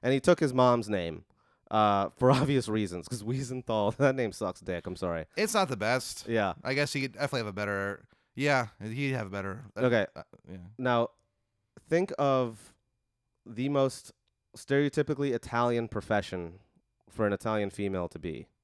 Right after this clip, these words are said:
Speaker 1: and not a mother. What do you think it is?
Speaker 2: A cook?
Speaker 1: No, but that's a good one.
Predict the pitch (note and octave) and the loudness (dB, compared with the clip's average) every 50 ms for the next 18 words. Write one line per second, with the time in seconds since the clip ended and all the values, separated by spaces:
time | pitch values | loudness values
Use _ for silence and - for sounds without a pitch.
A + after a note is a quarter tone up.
0 | _ _ - G#2 G#2 G#2+ A#2 A#2 A#2+ A#2+ - _ - A2 G#2 G2 F#2 F2 - - | _ _ -8 -6 -2 2 2 4 2 2 0 _ -8 -6 -2 -2 -2 -4 -4 -8
1 | - - _ _ _ _ _ _ _ _ _ _ _ _ _ _ _ _ _ _ | -12 -14 _ _ _ _ _ _ _ _ _ _ _ _ _ _ _ _ _ _
2 | _ _ _ _ _ _ _ _ _ _ _ _ _ _ _ _ _ _ _ G2+ | _ _ _ _ _ _ _ _ _ _ _ _ _ _ _ _ _ _ _ -6
3 | G#2 G2+ G2+ - G#2 F#2 F2+ F2 E2 C#2+ G1+ - - _ _ _ _ _ _ _ | -4 -4 -4 -4 -4 -4 -4 -4 -4 -6 -8 -10 -16 _ _ _ _ _ _ _
4 | _ _ _ _ _ _ _ - - - B2 D#3+ - - - _ _ _ _ _ | _ _ _ _ _ _ _ -14 -8 -8 -6 -8 -8 -10 -18 _ _ _ _ _
5 | _ _ _ _ _ _ _ _ _ _ - - A2 A2 A2+ A2+ G#2+ G#2+ G#2+ G#2+ | _ _ _ _ _ _ _ _ _ _ -10 -6 0 2 4 4 4 4 2 2
6 | G#2+ G#2 - A2+ F#2+ G2+ G2+ F#2 F#2+ G2+ G#2 | -2 -2 -4 -4 -2 -2 -2 -2 -2 -4 -6